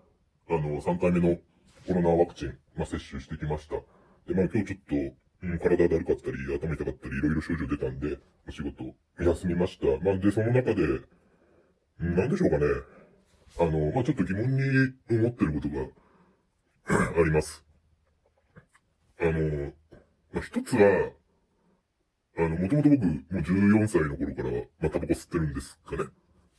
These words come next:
うん、で、もうちょうど二十年なのかな。二千二年から吸って、二千二十二年だからちょうどもう二十年。うん。で、まあ、し-、まあ、二十年。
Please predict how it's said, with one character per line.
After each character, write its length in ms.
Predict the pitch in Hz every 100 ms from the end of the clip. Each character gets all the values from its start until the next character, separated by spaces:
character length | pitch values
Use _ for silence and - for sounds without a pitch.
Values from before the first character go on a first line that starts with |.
| -
う 40 |
ん、 100 | 165
で、 60 | 87
も 120 | 175 78
う 60 |
ち 100 | -
ょ 40 | 85
う 40 |
ど 60 | 80
二 140 | 76
十 80 | 73
年 180 | 90 64 - _ _
な 80 | 82
の 100 | 73
か 100 | 69
な。 180 | 76 - - _ _
二 100 | 87
千 120 | 87 98 90
二 160 | 82
年 180 | 87 80
か 100 | 78
ら 60 | -
吸 100 | -
っ 20 |
て、 100 | -
二 100 | 76
千 140 | 80 85
二 100 | 76
十 100 | 82
二 320 | 76 - 82
年 140 | 73
だ 80 | 78
か 60 | -
ら 120 | 82
ち 80 | 95
ょ 40 |
う 40 |
ど 60 | 92
も 100 | 95
う 40 |
二 120 | 73 71
十 140 | 71
年。 280 | 71 76 - _ _ _
う 60 | -
ん。 200 | 78 67 - _ _ -
で、 140 | 87
ま 60 | 90
あ、 60 |
し-、 140 | - - -
ま 80 | 90
あ、 20 |
二 140 | 82
十 100 | 95
年。 260 | 98 71